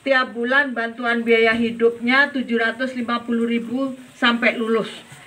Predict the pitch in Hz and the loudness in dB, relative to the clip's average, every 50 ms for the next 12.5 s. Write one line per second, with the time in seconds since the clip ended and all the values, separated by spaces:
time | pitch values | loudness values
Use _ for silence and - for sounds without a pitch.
0 | - - - - - 185 190 208 226 214 208 208 214 208 202 202 202 202 220 208 | -20 -20 -12 -6 -4 -4 -2 0 0 0 0 0 -2 -2 -2 -2 -2 0 -2 -2
1 | 208 208 226 202 208 226 226 214 208 202 202 208 208 190 214 214 202 190 208 214 | -2 0 -2 -2 -2 -2 -2 -2 -2 -4 -4 -4 -4 -6 -6 -6 -6 -4 -4 -6
2 | 208 - 214 202 - - 196 208 214 208 208 220 196 202 208 202 202 196 196 208 | -6 -6 -8 -8 -6 -6 -4 -4 -4 -4 -4 -4 -4 -4 -4 -6 -6 -6 -4 -2
3 | 208 208 208 202 196 190 185 190 196 202 202 196 190 196 180 175 175 175 175 185 | -2 -2 -4 -6 -10 -10 -10 -8 -6 -6 -8 -8 -8 -10 -10 -10 -12 -10 -10 -10
4 | 185 - - 202 190 190 185 185 - - - - - - - - - - 190 190 | -10 -6 -4 -4 -4 -4 -4 -8 -12 -18 -20 -20 -20 -20 -20 -20 -14 -14 -14 -12
5 | - - 202 180 185 180 - 196 - 185 - 214 196 190 185 185 196 196 175 180 | -8 -8 -6 -6 -6 -4 -4 -4 -4 -4 -4 -6 -6 -4 -4 -4 -4 -4 -6 -6
6 | 185 - 190 190 202 202 196 190 - - - 185 180 190 196 196 196 185 190 202 | -8 -8 -8 -6 -6 -6 -6 -6 -10 -16 -16 -8 -4 -2 -2 -2 -2 -4 -6 -6
7 | 190 196 190 185 175 185 190 185 185 190 196 185 190 196 185 196 196 - - 220 | -4 -2 -4 -4 -2 -2 -2 0 2 2 2 2 0 -2 -4 -6 -8 -8 -6 -4
8 | 226 220 214 208 208 - 190 180 - - 190 185 196 190 190 190 175 - - 214 | -2 -2 -2 -2 -2 -4 -8 -8 -6 -6 -6 -6 -4 -4 -6 -6 -8 -6 -4 -2
9 | 208 240 285 294 294 262 277 262 247 233 233 233 247 233 233 240 240 247 262 277 | 2 4 4 4 2 2 0 0 0 -2 -4 -6 -8 -8 -4 -2 -2 0 2 2
10 | 277 277 254 - - - - - - 214 208 254 247 214 202 208 196 185 208 196 | 0 0 -4 -8 -12 -18 -18 -12 -10 -8 -6 -6 -6 -4 -2 -2 0 0 0 -2
11 | 208 214 202 226 202 190 190 185 190 170 170 165 - 180 160 - - 170 185 269 | -4 -6 -2 -2 -2 -2 -2 -4 -4 -6 -4 -6 -8 -10 -8 -8 -8 -2 0 2
12 | 294 320 349 359 359 349 330 320 349 | 2 4 4 4 4 4 2 2 2